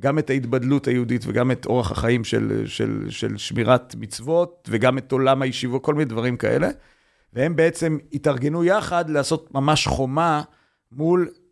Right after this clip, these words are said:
הכוחות השינוי, נקרא לזה ככה, או, או, או כוחות ההשתלבות, היה שם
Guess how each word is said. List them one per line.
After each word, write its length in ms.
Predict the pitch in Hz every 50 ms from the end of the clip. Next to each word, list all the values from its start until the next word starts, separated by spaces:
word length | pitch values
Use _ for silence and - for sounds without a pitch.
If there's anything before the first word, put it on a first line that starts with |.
| - -
הכוחות 800 | 123 123 120 117 117 117 117 - 127 - - 143 139 139 - 131
השינוי, 1300 | 131 127 120 117 117 113 113 110 107 107 107 104 107 104 - - 127 - - - 143 147 156 170 165 156 143
נקרא 260 | 131 117 - 127 123
לזה 200 | 123 120 113 120
ככה, 260 | - 160 160 135 170
או, 280 | 156 - 160 165 143 - -
או, 160 | 156 165 165 -
או 140 | 180 175 -
כוחות 340 | 175 147 131 143 160 160
ההשתלבות, 600 | 170 160 143 - - 151 143 127 131 160 147 - -
היה 380 | 117 131 127 127 131 131 131
שם 260 | 131 - 135 127 120